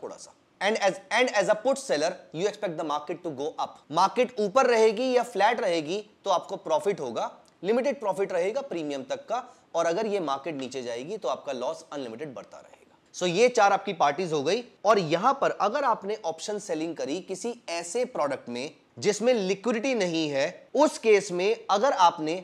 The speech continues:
hypothetically कॉल सेल करी और ये मार्केट शार्पली ऊपर जाती जा रही है and now you want to exit the position, लेकिन आप एग्जिट नहीं कर पा रहे हैं, क्यों?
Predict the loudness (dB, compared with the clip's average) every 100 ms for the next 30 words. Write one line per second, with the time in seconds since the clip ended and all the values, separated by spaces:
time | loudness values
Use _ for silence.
0 | -2 -2 -2 -4 -4 -4 -6 -6 -2 0
1 | 0 -4 -4 -2 -4 -6 -8 0 2 4
2 | 4 2 0 -4 0 0 0 -2 -2 -2
3 | -2 -4 -4 -2 -2 -2 -4 -4 -6 -6
4 | -4 -2 0 0 -2 -8 _ -6 -2 0
5 | -2 -2 -4 -4 -2 0 0 0 -2 -4
6 | -4 -6 -12 -16 -8 -6 -2 -2 -4 -6
7 | -4 -4 -2 -4 -6 -6 -6 -6 -6 -6
8 | -8 -8 -6 -6